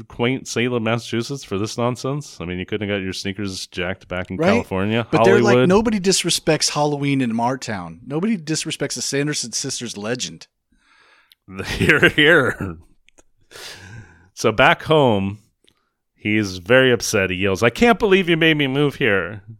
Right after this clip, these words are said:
Speaker 1: Uh, he kinda runs past mom and dad, who are unpacking moving boxes, right? So we get the, uh, pre-, okay,
Speaker 2: <laughs> They
Speaker 1: well, they
Speaker 2: still haven't
Speaker 1: obviously just moved
Speaker 2: They
Speaker 1: in
Speaker 2: still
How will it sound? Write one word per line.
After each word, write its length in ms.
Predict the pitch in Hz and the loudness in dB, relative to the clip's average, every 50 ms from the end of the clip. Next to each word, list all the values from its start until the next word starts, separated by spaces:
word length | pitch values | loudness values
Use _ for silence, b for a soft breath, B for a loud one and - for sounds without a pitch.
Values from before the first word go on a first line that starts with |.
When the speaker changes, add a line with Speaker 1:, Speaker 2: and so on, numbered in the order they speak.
| 107 - | -12 -6
Speaker 1:
Uh, 340 | 104 98 98 95 95 92 95 | -4 -2 0 0 0 -2 -4
he 300 | 85 76 82 98 98 95 | -6 -6 -6 -6 -6 -4
kinda 200 | - - 117 110 | -2 0 0 0
runs 320 | 101 95 110 120 127 127 - | 2 2 2 2 2 2 0
past 300 | - 131 117 113 - - | 2 2 2 2 2 0
mom 240 | 104 104 107 107 104 | 0 2 2 2 0
and 140 | 101 95 | 0 -2
dad, 300 | 87 90 87 87 85 87 95 _ _ b b b b b b b b b b b b b b | -2 -2 -2 -2 -2 -4 -6 _ _ b b b b b b b b b b b b b b
who 320 | - - 107 104 104 104 - - | -4 0 2 2 4 2 0 0
are 260 | - 104 104 101 101 | 0 0 2 2 2
unpacking 680 | - 113 131 139 139 - 160 156 151 - 143 120 113 113 | 2 2 2 2 2 2 0 0 0 0 -4 -4 -2 0
moving 320 | 123 131 123 107 95 87 | 2 0 0 0 -2 -4
boxes, 480 | 85 82 78 78 - - 57 - - - | -4 -6 -8 -8 -10 -14 -18 -16 -8 -4
right? 280 | 92 95 101 104 101 - | -2 -2 -2 -2 -4 -2
So 220 | - 110 107 104 92 90 | 0 0 0 0 0 -4
we 120 | 95 101 | -6 -2
get 180 | 95 123 120 - | 2 2 0 2
the, 140 | - 113 113 | 2 0 0
uh, 60 | 110 | 0
pre-, 160 | - - 131 | 0 0 -2
okay, 360 | 131 - 117 147 - 131 110 | 0 0 -2 -2 -2 0 -2
Speaker 2:
<laughs> 20 | 120 | 0
They 60 | 113 | 0
Speaker 1:
well, 180 | 110 120 104 98 | 0 -2 0 2
they 100 | 98 107 | 4 4
Speaker 2:
still 280 | 101 - - 208 175 147 | 4 6 6 4 4 4
haven't 300 | - 160 147 156 - - | 2 -2 -4 -4 0 4
Speaker 1:
obviously 540 | 135 160 170 202 175 151 - - 151 131 113 | 4 4 6 6 6 6 6 4 4 2 2
just 500 | 95 92 - - 127 131 151 - - - | 0 -4 -4 2 4 4 4 4 0 -4
moved 120 | 104 98 | 0 2
Speaker 2:
They 60 | 170 | 2
Speaker 1:
in 60 | 165 135 | 6 6
Speaker 2:
still 220 | 139 117 - - | 6 4 4 4